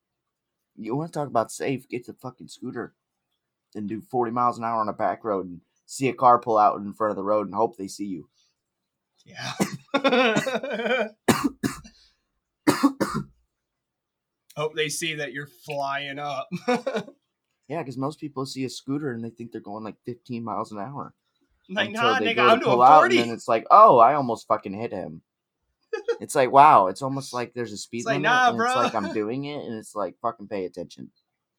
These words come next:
Speaker 2: Well, bro, that, that's, like, a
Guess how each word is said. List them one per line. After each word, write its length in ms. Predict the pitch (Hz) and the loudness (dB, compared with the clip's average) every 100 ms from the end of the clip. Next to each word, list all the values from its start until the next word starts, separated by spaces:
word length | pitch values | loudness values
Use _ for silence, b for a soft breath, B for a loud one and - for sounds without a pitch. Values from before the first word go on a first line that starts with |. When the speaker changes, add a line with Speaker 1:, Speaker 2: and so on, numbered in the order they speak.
| _ _ _ _ _ _ _ _ _ _ _ | _ _ _ _ _ _ _ _ _ _ _
Speaker 2:
Well, 380 | - 180 170 - _ _ _ - | -12 -8 -8 -10 _ _ _ -10
bro, 360 | 220 131 - _ _ _ | -6 -6 -10 _ _ _
that, 180 | 160 175 | -12 -6
that's, 260 | 170 190 - | -6 -6 -8
like, 220 | 208 170 | -10 -10
a 80 | 135 | -16